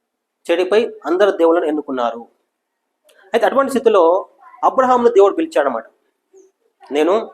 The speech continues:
ఒక దేశాన్ని నీకు చూపిస్తా, ఆ దేశానికి నువ్వు వెళ్ళాలి" అన్నాడు. అసలు, అసలు దేవుడు అబ్రహాం ఎందుకు ఎన్నుకున్నాడు ఈ అబ్రహాంను?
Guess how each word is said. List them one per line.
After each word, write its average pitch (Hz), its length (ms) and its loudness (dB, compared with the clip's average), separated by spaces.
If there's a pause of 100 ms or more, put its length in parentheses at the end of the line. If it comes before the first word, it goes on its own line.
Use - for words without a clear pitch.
(340)
ఒక 160 40 2
దేశాన్ని 185 480 2
నీకు 147 140 -6
చూపిస్తా, 151 420 -10 (1120)
ఆ 127 40 -4
దేశానికి 151 440 -2
నువ్వు 175 260 -2 (1080)
వెళ్ళాలి" 147 640 -2 (440)
అన్నాడు. 123 400 -12
అసలు, 247 160 0
అసలు 233 240 -4
దేవుడు 247 320 2
అబ్రహాం 240 340 0
ఎందుకు 220 240 2
ఎన్నుకున్నాడు 190 500 2
ఈ 175 60 -2
అబ్రహాంను? 160 760 -2